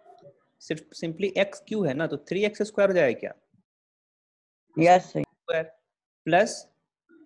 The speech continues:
Speaker 1: एट बाई थ्री एक्स, टू से मल्टीप्लाई कर देंगे इसमें, इसके power में वन रिड्यूस कर देंगे, that is eight by three x minus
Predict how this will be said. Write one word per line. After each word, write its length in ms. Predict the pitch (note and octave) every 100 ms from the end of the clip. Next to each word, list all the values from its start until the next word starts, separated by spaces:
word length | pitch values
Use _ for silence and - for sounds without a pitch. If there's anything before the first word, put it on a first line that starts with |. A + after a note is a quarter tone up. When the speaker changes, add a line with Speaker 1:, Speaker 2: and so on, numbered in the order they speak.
| _ _ _
Speaker 1:
एट 260 | D#3+ F#3+ F#3
बाई 340 | E3 D#3+ F#3 A#3+ - _ _ - -
थ्री 160 | D#3+ G#3
एक्स, 460 | G3 F#3+ - - _ -
टू 140 | F#3
से 100 | F#3+
मल्टीप्लाई 440 | F#3 E3+ E3+ F3 F#3+
कर 140 | F#3+
देंगे 200 | G3 G3
इसमें, 260 | G3+ - F#3+
इसके 180 | -
power 240 | C#3+ C#3 D3
में 60 |
वन 180 | D3+ D3+
रिड्यूस 260 | C#3+ E3 E3+
कर 140 | E3+
देंगे, 300 | D#3+ D#3 C#3+ -
that 200 | C3+ C#3+
is 80 | - D3+
eight 180 | D3+
by 100 | D#3 D3+
three 260 | E3 E3+ D3+
x 160 | - _ _ _ _ _
minus 420 | C#3 D3 F#3 E3+